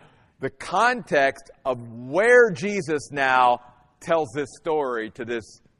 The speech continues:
Old Testament scholar. Jesus replied, "A man," and he doesn't tell the expert what nationality the man is, 'cause I think in Jesus' mind, it doesn't matter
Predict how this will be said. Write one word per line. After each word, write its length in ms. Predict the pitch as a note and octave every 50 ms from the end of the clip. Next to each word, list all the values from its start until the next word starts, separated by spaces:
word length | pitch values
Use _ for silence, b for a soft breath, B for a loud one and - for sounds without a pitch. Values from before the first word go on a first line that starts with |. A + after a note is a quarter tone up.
| _ _ _ _ - B2
Old 180 | A#2+ A#2+ G2
Testament 520 | - B2+ A2 G2+ - - G#2 G2 F#2+ - -
scholar. 480 | - - G#2+ F2+ D#2+ C#2+ C#2+ D2 D2 _ _ _ _ _ _ _ _ _ _ _ _ _ _ _ _ _
Jesus 440 | F#2 - C3+ C3 C3 A#2+ C#3 B2+ -
replied, 600 | C3 C3 G#2+ - D#3 D#3+ C#3+ B2+ A#2 G2+ F#2 F#2 - _ - _ _ _ _ _ _ _ _ _ _ _
"A 100 | - B2+
man," 520 | C3 C3+ D3 F#3 G#3 G#3 E3+ C3+ A2+ G2+ A2
and 100 | B2 C#3
he 80 | C#3+
doesn't 440 | B2+ A#2+ E3 F3+ F3+ E3 G#3 G3+ G3 _ _ _
tell 580 | - A3 A#3 A#3 A#3+ G#3+ F3 D3+ C#3+ C3+ - _ _ _ _ _ _
the 180 | C3 C3+ C3 C3+
expert 560 | C3+ C3 - - - - B2 A2 G#2+ B2+ - _ _ _ _ _ _ _ _ _ _ _ _ _ _ _ _ _ _ _ _
what 300 | - G#2 C3 C#3+ D3 D3+
nationality 800 | D#3 D#3+ F3 F#3+ - - G#3 G3+ G#3 A3 A#3 A#3+ A3 F#3+ E3 C#3+
the 100 | C3 B2
man 280 | B2 A#2 A2+ A2 G#2+
is, 280 | G#2 G2 G2 G#2 B2+ C#3 _ _ _ _ _ _ _ _ _ _ _ _ _ _
'cause 140 | - D3+ D3
I 100 | D3 C#3+
think 280 | - E3+ E3+ E3+ D3+
in 160 | D#3+ D3 C#3+ C3
Jesus' 380 | A#2+ E3 G3 G#3 E3+ D#3 B2+
mind, 280 | C3 D3 C#3+ C#3+ D3 C#3+
it 140 | D3 C#3 -
doesn't 320 | E3+ D3+ C3+ C#3 D#3 D3
matter 440 | D#3+ E3+ F#3+ G#3+ G#3+ - G2+ F2